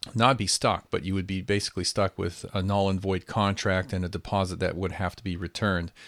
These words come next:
And if your deposit is in escrow, there's no issue. The title company just sends back the, um, um, the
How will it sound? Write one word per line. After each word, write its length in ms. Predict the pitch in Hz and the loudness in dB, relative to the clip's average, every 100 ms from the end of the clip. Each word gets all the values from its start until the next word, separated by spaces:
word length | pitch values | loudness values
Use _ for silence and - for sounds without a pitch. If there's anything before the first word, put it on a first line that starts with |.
| - - - _ | -20 -20 -20 _
And 280 | 104 98 92 | 0 2 2
if 120 | 90 107 | 0 -2
your 120 | 98 | 0
deposit 600 | 90 - 127 135 135 110 | -2 -4 0 2 2 2
is 140 | 104 | 2
in 180 | 92 92 | 0 0
escrow, 600 | 120 120 - 98 95 98 | 0 0 2 4 4 2
there's 200 | 98 95 | 0 0
no 200 | 101 95 | 0 2
issue. 340 | 95 - 92 | 2 0 0
The 120 | 92 - | -2 -2
title 280 | 101 90 | -2 -2
company 320 | - 92 90 85 | -2 -4 -4 -4
just 320 | 90 - - | -4 -6 -6
sends 320 | 101 90 - | -4 -4 -4
back 400 | - 87 87 - | -4 -4 -4 -8
the, 300 | 90 87 87 | -8 -4 -4
um, 260 | 90 85 85 _ _ _ _ - | -4 -6 -10 _ _ _ _ -10
um, 320 | 110 92 87 - | -6 -4 -6 -10
the 380 | 101 90 87 | -6 -4 -4